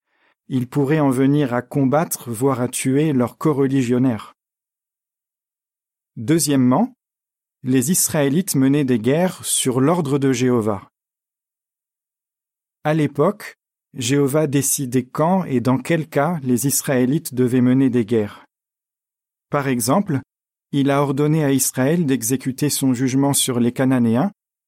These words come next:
qui étaient connus pour leur culte des démons, leurs actes sexuels répugnants et leurs sacrifices d'enfants. Jéhovah a demandé aux Israélites de débarrasser le pays qu'il leur donnait en héritage des Cananéens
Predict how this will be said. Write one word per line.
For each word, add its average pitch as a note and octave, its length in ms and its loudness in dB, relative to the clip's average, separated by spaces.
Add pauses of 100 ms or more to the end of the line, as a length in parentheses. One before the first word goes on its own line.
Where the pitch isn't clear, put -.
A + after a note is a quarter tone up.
qui C#3 160 -2
étaient C3+ 220 -2
connus D#3+ 360 2
pour C3 240 -2
leur A#2+ 220 0
culte E3+ 300 -2
des C#3+ 200 0
démons, C#3 380 2 (400)
leurs B2 320 0
actes D3+ 240 -2
sexuels C3 540 0
répugnants C3+ 640 0 (340)
et C3 120 0
leurs B2+ 180 0
sacrifices C3 560 -4
d'enfants. A2 360 -4 (1600)
Jéhovah C3+ 460 0
a C3+ 60 2
demandé C3 480 2
aux C3 100 2
Israélites B2+ 800 -2
de A#2 140 -2
débarrasser D3 720 0
le C3 120 2
pays C#3+ 340 0
qu'il A#2+ 220 0
leur A#2+ 140 2
donnait C#3 320 2
en B2 140 2
héritage B2 640 -2
des A2 160 -2
Cananéens C3+ 640 0